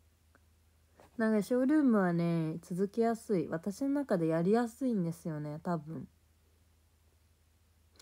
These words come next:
面白い人いっぱいいるよ、ショールーム。でも最近ショールーム規制厳しくて、下ネタ言ったらすぐバンされるから気をつけて、米バンされるから。本当に。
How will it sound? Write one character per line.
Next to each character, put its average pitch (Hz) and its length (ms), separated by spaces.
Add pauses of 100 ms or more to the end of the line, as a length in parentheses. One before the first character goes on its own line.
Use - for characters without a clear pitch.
(300)
面 254 180
白 427 260
い 370 40
人 - 160
い 202 40
っ - 20
ぱ 226 240
い 233 40
い - 40
る 247 80
よ、 269 100
シ 269 140
ョ 208 80
ー 190 40
ル 175 140
ー 165 40
ム。 151 260
で 190 100
も 202 100
最 254 220
近 262 220
シ 285 100
ョ 277 60
ー 269 40
ル 277 100
ー - 20
ム 247 60
規 185 120
制 208 320 (500)
厳 208 220
し - 140
く - 100
て、 160 480 (640)
下 - 600
ネ 262 160
タ 262 80
言 247 100
っ - 20
た 226 120
ら 196 60
す 311 380
ぐ 247 120
バ 190 180
ン 180 80
さ 170 140
れ 165 100
る 160 120
か 160 100
ら 156 100
気 175 160
を 180 60
つ - 120
け 208 140
て、 143 480
米 170 260
バ 160 180
ン 165 60
さ 170 160
れ 160 120
る 151 100
か 143 160
ら。 127 140 (760)
本 170 140
当 165 140
に。 156 260